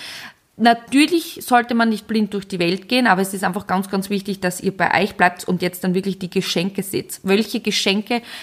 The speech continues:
bringt der Lockdown mit sich? Das ist zum Beispiel Zeit für dich selbst. Nimm dir die Zeit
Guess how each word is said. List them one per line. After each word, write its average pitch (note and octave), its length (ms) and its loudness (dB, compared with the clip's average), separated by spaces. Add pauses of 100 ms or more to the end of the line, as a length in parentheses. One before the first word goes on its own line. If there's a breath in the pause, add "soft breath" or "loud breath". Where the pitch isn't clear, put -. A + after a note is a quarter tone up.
(100)
bringt A3+ 400 4
der G#3 160 4
Lockdown F3+ 840 2
mit G#3+ 340 4
sich? D#3 280 -6
Das G3 200 -4
ist G3 260 -8
zum G3+ 100 -6
Beispiel G3 380 -2
Zeit F#3 400 0
für A#3+ 200 -6
dich - 440 -6
selbst. - 680 -2 (720)
Nimm A#3 400 6
dir C4+ 140 0
die C4 200 -2
Zeit F#3+ 640 2